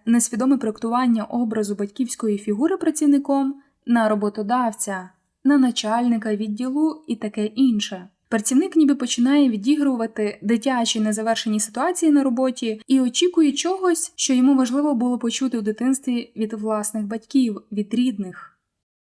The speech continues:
Гештальт-терапевт в такому випадку допомагає людині усвідомити, що через надмірні старання в роботі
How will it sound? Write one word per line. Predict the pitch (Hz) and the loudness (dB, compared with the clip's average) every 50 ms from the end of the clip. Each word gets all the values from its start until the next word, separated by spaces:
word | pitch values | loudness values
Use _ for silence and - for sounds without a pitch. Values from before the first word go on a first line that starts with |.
| _ _ _ _ _ _ _ _ _ _ | _ _ _ _ _ _ _ _ _ _
Гештальт-терапевт | 226 226 214 - - 339 339 330 311 277 254 - 294 330 339 - | -4 -4 -2 0 0 -2 0 2 0 0 0 0 0 -2 0 -2
в | |
такому | 320 302 - 240 240 226 | -2 0 2 2 2 4
випадку | 214 233 214 - 214 - - - 214 208 214 - | 2 0 -2 -4 -6 -8 -8 -4 -4 -4 -4 -2
допомагає | 208 240 - 240 226 247 247 285 330 330 320 | -4 -2 0 0 0 2 2 2 2 2 2
людині | 277 262 226 277 277 285 269 | 2 2 2 2 4 4 4
усвідомити, | 240 - - 226 202 247 294 320 302 269 277 - 220 214 208 208 208 - | 2 0 -4 -6 -4 0 0 2 2 0 0 -2 -4 -4 -6 -6 -10 -10
що | - - - 247 | -8 -6 -4 -4
через | 208 - 254 233 233 220 | -2 -2 -2 -2 0 0
надмірні | 226 226 233 214 214 240 254 277 302 302 262 247 240 | 2 0 0 2 4 4 6 6 6 4 4 4 2
старання | 226 - - 220 214 226 247 247 240 226 214 | 2 0 -2 -2 -2 0 0 2 0 0 0
в | 202 | -2
роботі | 208 208 196 214 269 320 311 311 - 254 226 208 | -2 -4 -2 0 0 0 0 0 -2 -2 -2 -4